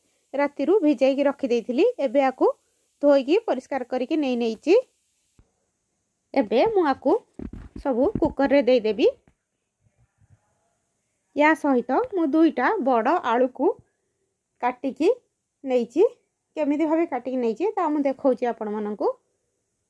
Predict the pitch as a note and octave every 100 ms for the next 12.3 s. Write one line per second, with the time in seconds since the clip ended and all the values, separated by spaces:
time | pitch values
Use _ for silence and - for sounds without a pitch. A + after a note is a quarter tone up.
0 | _ _ _ _ - C#4+ C#4+ A#3+ D4+ B4+
1 | _ _ _ C4+ C#4+ C#4+ D4 C#4+ C4+ B3+
2 | B3+ F#4+ G#4+ E4 - C4 C4 A3+ - D#4
3 | B4 _ _ _ _ _ _ _ _ _
4 | - C4+ D4 C#4+ B3 A3+ G4 G4 D4+ C#4+
5 | C#4 C4 G#3+ C#4+ A#4+ _ - C4+ D4 C4
6 | C#4 D4+ A#3+ A#3 A#3+ E4+ G#4+ F4 F4 C#4
7 | B3+ G#3+ A3 G#3 G3+ D#4+ A#4 _ _ _
8 | _ _ _ _ - C4 C4 C4 A4+ -
9 | C#4 C#4+ C#4+ - E4 E4+ C4+ B3+ G#3+ E4
10 | C5+ - E4 C#4+ - C#4+ D#4+ B4 _ _
11 | - C4 C#4+ D4 E4+ D#4+ C#4+ C#4 D4+ E4
12 | C#4 B3+ C4